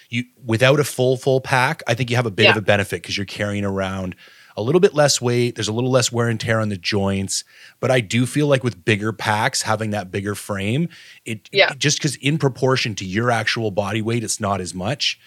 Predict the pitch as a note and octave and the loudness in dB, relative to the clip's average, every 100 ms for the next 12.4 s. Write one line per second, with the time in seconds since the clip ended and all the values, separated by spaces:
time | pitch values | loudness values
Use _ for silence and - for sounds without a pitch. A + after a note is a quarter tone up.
0 | - - - - G2+ F#3 F3 - A2+ C3+ | -20 -20 -18 -6 0 4 4 2 -4 -4
1 | - C3+ A#2+ A2 F#2 G#2+ A#2 A2+ A2+ B2+ | -4 -2 -2 0 -2 -2 -2 0 0 -2
2 | - D#3+ A2+ F2 - A#2+ D3 A#2+ A2 C3+ | 0 0 0 -4 -8 -4 -4 -2 -2 -2
3 | C#3+ B2 E2+ F2+ F2+ E2 D2 C#2+ - E2+ | 0 -2 -2 -4 -4 -6 -12 -16 -12 -10
4 | - E2+ - F2+ A2 C3 D3 D#3+ F3 F#3+ | -10 -12 -10 -6 -2 -2 0 0 0 0
5 | G2+ A2 G2+ G#2+ A#2+ - G#2+ F2+ F2+ F#2 | 0 -2 -4 0 0 0 -6 -6 -8 -8
6 | F2+ - E2+ F2+ D#2 - - _ _ _ | -8 -10 -8 -8 -8 -12 -20 _ _ _
7 | _ _ _ - B3 C#4+ F#3+ F#3+ G#3+ A3+ | _ _ _ 8 10 10 8 4 4 2
8 | A#3 A#3 - B3+ B3 A#3 - F3 G3 F3+ | 2 0 0 2 2 2 2 2 2 0
9 | E3 - E3+ E3+ E3 - - - F3 D#3+ | -10 -8 -8 -8 -12 -10 0 0 0 -2
10 | E3+ E3+ D#3+ - D#3 - A3 A#3+ F#3+ - | -2 -2 -4 -4 -2 -2 -4 -8 -8 -8
11 | - E3 F#3 G3 - E3+ - - G3 F#3 | -4 -4 -2 -4 -4 -4 -4 -6 -6 -6
12 | - - F#3 E3+ | -6 -6 -4 -6